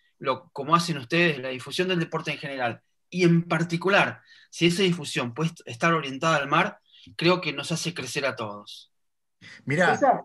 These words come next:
Speaker 2: yo te digo par-, particularmente, perdóname, Cali, después, pero entrevistarte es un placer porque, eh, real-, realmente no tenemos que hacerte ninguna pregunta,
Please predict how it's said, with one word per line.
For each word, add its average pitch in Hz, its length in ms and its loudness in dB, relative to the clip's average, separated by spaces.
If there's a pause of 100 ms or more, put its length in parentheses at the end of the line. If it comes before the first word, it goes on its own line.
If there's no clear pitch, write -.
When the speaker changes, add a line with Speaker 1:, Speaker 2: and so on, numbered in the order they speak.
(140)
Speaker 2:
yo 180 160 -4
te 185 140 4
digo 190 420 4
par-, 147 260 0
particularmente, 165 760 0
perdóname, 165 400 0
Cali, 180 280 0
después, 131 340 -2 (280)
pero 139 400 0 (160)
entrevistarte 185 760 0
es 156 100 -2
un 156 120 -4
placer 190 460 2 (380)
porque, 127 800 -2
eh, - 220 -10
real-, 147 460 -2
realmente 175 420 0
no 170 80 0
tenemos 170 260 0
que 170 80 0
hacerte 170 300 0
ninguna 160 280 -2
pregunta, 185 680 -2